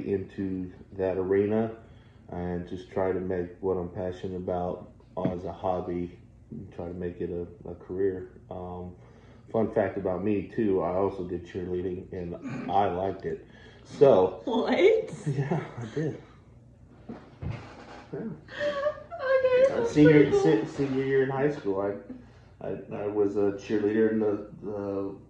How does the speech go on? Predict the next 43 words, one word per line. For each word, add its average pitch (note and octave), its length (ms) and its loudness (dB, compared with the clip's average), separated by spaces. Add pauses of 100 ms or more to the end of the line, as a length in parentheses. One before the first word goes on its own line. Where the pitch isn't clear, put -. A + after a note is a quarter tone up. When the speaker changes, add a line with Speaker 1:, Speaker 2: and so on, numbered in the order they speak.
(240)
Speaker 1:
winter, G#2+ 460 -2 (380)
winter G#2 280 -4
season. F#2+ 320 -10 (380)
So F2+ 240 -8 (920)
wanted D#3+ 220 6
to - 20 4
do D#3 80 8
something D3+ 280 4
crazy A#2+ 360 4
my A2+ 160 2
senior G#2 260 -2
year. G2+ 340 -2
So G2+ 180 -8 (640)
that G2+ 160 -4
was G2 140 -4
about F#2 300 -4
as - 120 -12
crazy G2 320 -4
you F#2+ 60 -4
can F#2 240 -10 (200)
be, G2 440 -4
as - 160 -20
being G2 260 -8
from F#2 220 -10
a F#2+ 40 -10
hip F2+ 280 -10
school F#2 300 -8 (120)
with - 100 -10
eighty G2 240 -6
people G2 440 -10 (140)
in - 80 -12
it. - 100 -12 (180)
So - 160 -12 (800)
yeah, - 120 -10 (300)
so G#2 100 -8
I - 100 -8
did A#2+ 160 -6
that. - 380 -2 (760)
That's F#3+ 260 4 (160)
pretty A3 200 6
much G#3 260 6
the F3 80 -6
gist. E3 540 6